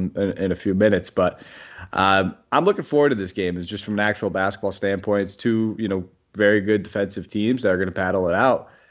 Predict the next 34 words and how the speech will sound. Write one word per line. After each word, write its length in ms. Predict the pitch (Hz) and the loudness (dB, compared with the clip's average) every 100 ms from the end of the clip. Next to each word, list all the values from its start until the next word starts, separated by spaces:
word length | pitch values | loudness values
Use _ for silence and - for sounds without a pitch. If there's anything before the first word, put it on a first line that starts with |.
| _ _ - | _ _ -8
Eh, 100 | 87 | -8
but 200 | 92 104 | -4 -4
does 120 | 110 | 0
that 180 | 135 135 | 0 2
make 260 | 151 147 151 | 0 0 2
it, 300 | 143 - 135 | 2 2 0
you 120 | 127 | 2
know, 100 | 113 | 2
a 20 | |
little 240 | 123 131 | 2 2
less 240 | 120 120 117 | 4 2 2
appetizing 720 | 120 120 117 120 110 101 101 | -4 -2 -2 -2 -2 -2 -8
for 200 | 107 107 | 0 0
us 180 | 104 104 | 0 -2
in 60 | |
the 60 | 95 | -4
D 200 | 110 104 | 0 0
F 120 | 98 | 4
S 200 | 156 151 | 4 2
community, 500 | - 107 98 95 101 | -2 -4 -2 -4 -2
knowing 360 | 107 101 101 101 | 0 2 2 -2
that 220 | 95 - | -4 -2
this 220 | 104 98 | -4 -4
is 80 | 90 | -8
gonna 180 | 104 92 | -6 -4
be 220 | 82 98 | -4 -6
pretty 220 | 92 107 | -4 -2
much 220 | 95 87 | -2 -4
two 140 | - 110 | -2 0
defensive 520 | 101 98 95 87 78 | 0 0 -2 -4 -4
powerhouses 640 | 107 95 90 92 87 87 | 0 2 2 0 -2 -6
battling 380 | 85 90 82 76 | -2 0 -2 -6
it 100 | 71 | -6
out? 300 | 98 95 - | -6 -6 -10